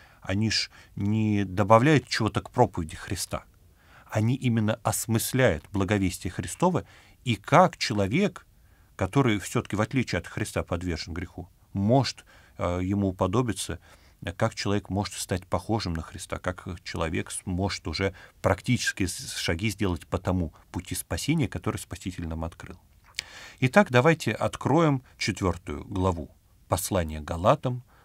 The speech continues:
апостола Павла и прочтём пятый стих.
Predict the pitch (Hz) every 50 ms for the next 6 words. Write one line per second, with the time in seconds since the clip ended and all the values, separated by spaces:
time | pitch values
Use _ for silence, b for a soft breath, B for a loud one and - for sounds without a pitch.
0 | b b - 110 - - 123 110 - - - 107 107 104 - - 104 98 101 98
1 | 95 - - _ - 107 95 - 90 92 - - - - - 139 151 147 139 b
2 | b b b b _ _ _ - 98 95 98 98 - - 104 92 - - - -
3 | - - - - - -